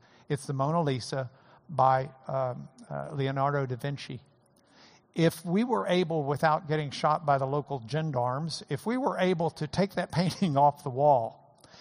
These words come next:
and take the glass case off of it, I suspect there would be moral outrage in the world if we took our foot and just kicked it through the picture and just tore the picture up. Moral outrage that we had destroyed such a work of art.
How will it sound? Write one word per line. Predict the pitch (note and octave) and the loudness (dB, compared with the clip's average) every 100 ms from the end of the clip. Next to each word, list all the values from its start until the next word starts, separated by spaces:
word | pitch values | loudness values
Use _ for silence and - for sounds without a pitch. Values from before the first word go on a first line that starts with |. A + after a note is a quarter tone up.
| - | -8
and | C#3+ | 0
take | E3 E3+ D#3 | 2 2 0
the | |
glass | C3+ D3+ F3 E3 - | 2 6 6 4 -4
case | - E3+ D#3+ - - | -2 -2 -2 -8 0
off | D3 C#3 - | 2 2 -2
of | A2 | -8
it, | A2+ - - _ _ _ _ _ _ _ - - - | -12 -18 -20 _ _ _ _ _ _ _ -20 -20 -8
I | - F3+ | 2 4
suspect | A#3+ - A#3 - D#3 D#3+ | 2 -2 -6 -2 -2 -2
there | E3 D3+ | -2 -2
would | C#3+ | -2
be | C#3+ C3+ | -2 -4
moral | B2+ D#3 A3 B3+ G#3 | -2 -2 2 2 4
outrage | E3+ - D#3 C#3 C3 | 2 2 0 -4 -2
in | D3 | -6
the | C3 | -6
world | B2 C3 C#3+ | -4 -2 -2
if | C#3 - | -4 -4
we | F3 | -4
took | - F#3+ D3+ | -4 -2 0
our | D#3 | -2
foot | - G3 C#3+ - | 0 0 0 -4
and | C#3 | -6
just | C#3 - - | -6 -8 -6
kicked | - A3+ - | -6 -6 -10
it | D3+ - | -14 -8
through | E3 E3+ | -2 -2
the | D3+ | -2
picture | - F3 - - A#2+ - - - - | -2 -4 -2 -6 -8 -10 -20 -20 -6
and | D#3+ D3 | -2 -2
just | C#3+ C#3+ - | -2 -4 -6
tore | - F#3 | -2 0
the | F3 | 0
picture | - E3 - E3 C3+ | -2 -6 -4 -4 -2
up. | G2 - - _ _ _ _ _ _ _ _ _ _ _ _ _ _ _ - | -4 -10 -20 _ _ _ _ _ _ _ _ _ _ _ _ _ _ _ 0
Moral | D3+ G3 D4 E4+ D#4+ A#3 | 4 6 6 4 6 6
outrage | G3+ G3 D3 B2+ B2+ - | 4 2 0 -2 -6 -8
that | D#3+ | -6
we | D3+ | -2
had | D#3 | -2
destroyed | C3+ C3 - F#3 C3+ A#2+ | -2 -6 -4 -4 -4 -4
such | D#3+ D#3 | -6 -4
a | C#3+ | -6
work | C3+ C#3 | -6 -6
of | C#3 B2 | -6 -4
art. | A#2 - | -4 -6